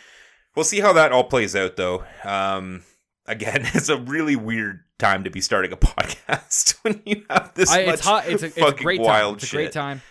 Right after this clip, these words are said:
Speaker 1: <laughs>
Speaker 2: It's like,
Speaker 1: So let's,
Speaker 2: it,
Speaker 1: let's
Speaker 2: we're seeing a
Speaker 1: transition.
Speaker 2: birth of something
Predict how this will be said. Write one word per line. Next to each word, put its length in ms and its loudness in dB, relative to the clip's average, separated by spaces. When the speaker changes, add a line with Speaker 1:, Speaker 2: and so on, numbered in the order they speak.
Speaker 1:
<laughs> 120 -6
Speaker 2:
It's 460 0
like, 240 -4
Speaker 1:
So 240 4
let's, 260 4
Speaker 2:
it, 40 -2
Speaker 1:
let's 140 2
Speaker 2:
we're 40 0
seeing 280 4
a 20 -
Speaker 1:
transition. 240 4
Speaker 2:
birth 320 2
of 440 -8
something 680 -10